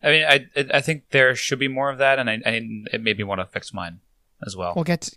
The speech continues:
Speaker 2: get to it then.
Speaker 1: Okay.
Speaker 2: Be the change you wish to see in the voicemail community.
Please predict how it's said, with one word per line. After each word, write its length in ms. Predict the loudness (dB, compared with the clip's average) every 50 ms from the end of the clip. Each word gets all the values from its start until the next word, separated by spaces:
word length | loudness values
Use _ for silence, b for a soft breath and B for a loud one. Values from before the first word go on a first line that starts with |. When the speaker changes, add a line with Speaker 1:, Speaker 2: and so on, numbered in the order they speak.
| -10
Speaker 2:
get 180 | -8 -8 -4 -2
to 140 | -2 -2 -2
it 80 | -2
then. 200 | -2 -4 -6 -8 -10 -16 _ _ _ _ _ _ _ _ _ _ _ -6 -6
Speaker 1:
Okay. 220 | -4 -2 -2 -2 0
Speaker 2:
Be 120 | 2 2
the 80 | 4 2
change 320 | 2 0 -2 -2 -2 -2
you 80 | -2 -2
wish 140 | -2 -2 -2
to 80 | -4 -6
see 180 | -4 -4 -2
in 80 | -2 -2
the 60 | -2
voicemail 340 | -2 -2 -2 -2 -4 -6 -6
community. 380 | -6 -6 -6 -4 -6 -6 -8